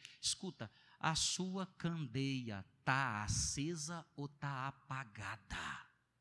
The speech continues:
Como é que anda a sua candeia?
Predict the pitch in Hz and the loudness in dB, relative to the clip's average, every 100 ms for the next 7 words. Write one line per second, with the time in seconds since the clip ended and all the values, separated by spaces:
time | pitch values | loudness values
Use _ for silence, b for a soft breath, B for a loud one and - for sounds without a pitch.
0 | _ _ _ _ _ _ _ _ _ _ | _ _ _ _ _ _ _ _ _ _
1 | _ _ _ _ _ _ _ _ _ _ | _ _ _ _ _ _ _ _ _ _
2 | _ _ _ _ _ _ 160 214 220 214 | _ _ _ _ _ _ 2 4 4 2
3 | 233 190 - 202 - 180 165 185 185 175 | 2 4 2 2 -2 -4 -6 -10 -12 -14